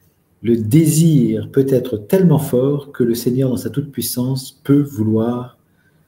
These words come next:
faire ce qu'il veut de son corps et de son sang, de son âme et de sa divinité, dans les personnes qui ont fait le choix euh, de l'amour. Il y a un message comme cela, je crois que c'est un message, euh,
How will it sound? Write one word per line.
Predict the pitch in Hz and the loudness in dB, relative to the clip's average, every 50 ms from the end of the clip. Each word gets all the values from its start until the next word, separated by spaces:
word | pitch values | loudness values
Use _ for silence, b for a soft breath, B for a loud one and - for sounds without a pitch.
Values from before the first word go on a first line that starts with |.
| _ _ _ - - - | _ _ _ -20 -20 -4
faire | - 131 123 110 - | 0 0 0 0 -2
ce | - - - 196 | -6 -2 -2 -2
qu'il | 190 - - 143 117 | -2 0 -2 -4 -2
veut | 104 110 120 127 139 151 - - - - | 0 0 0 0 0 -2 -6 -12 -8 -6
de | 120 | -6
son | - - 123 113 | -4 -4 -6 -8
corps | - - 120 117 120 117 113 | -4 -2 0 0 0 0 -2
et | |
de | 110 110 | -4 -4
son | 107 - 113 107 | -4 -4 -10 -10
sang, | - - - 110 110 | -12 -10 -8 -6 -6
de | 107 107 | -6 -8
son | - - 110 107 110 | -8 -8 -6 -4 -4
âme | 113 113 | -4 -6
et | |
de | 107 | -8
sa | - - 107 | -10 -8 -6
divinité, | 110 110 107 101 98 98 - - 107 107 104 - b b b b b b b b _ - | -4 -2 -2 -2 -4 -4 -6 -8 -8 -8 -8 -12 b b b b b b b b _ -2
dans | 120 117 | 0 2
les | 120 120 | 2 2
personnes | - 131 123 - - - 135 135 135 131 - b b b b b b _ _ | 0 -2 -2 -2 -2 0 0 0 0 -2 -6 b b b b b b _ _
qui | - - 120 | -6 -4 -4
ont | |
fait | 107 - 135 | 0 2 2
le | 120 110 | 2 2
choix | 107 - - 123 123 127 131 135 - - - _ b b b b b b b b _ _ _ _ - - - | 0 0 0 0 0 0 0 -4 -8 -12 -16 _ b b b b b b b b _ _ _ _ -20 -18 -14
euh, | 110 107 104 104 | -12 -12 -8 -2
de | 110 117 | 0 2
l'amour. | 120 123 120 123 117 101 92 - - - | 2 2 2 2 0 0 -2 -6 -6 -2
Il | 147 147 | 0 2
y | 165 196 | 4 4
a | 190 185 | 4 6
un | 165 | 4
message | 151 139 135 - - 190 196 190 160 - - | 4 4 2 0 0 0 2 2 0 0 0
comme | 156 135 127 | -2 -2 -2
cela, | - - - 147 156 170 180 180 175 | -4 -2 0 0 2 2 2 2 2
je | - - | 0 -2
crois | 131 - - 151 156 | -4 -6 -4 -2 -2
que | 156 151 | -2 -2
c'est | - - 135 | -4 -6 -4
un | 123 | -4
message, | 123 120 - - - 139 139 139 131 131 120 | -2 -4 -4 -4 -4 -2 -2 -2 -4 -4 -6
euh, | 117 113 110 110 | -6 -4 -4 -6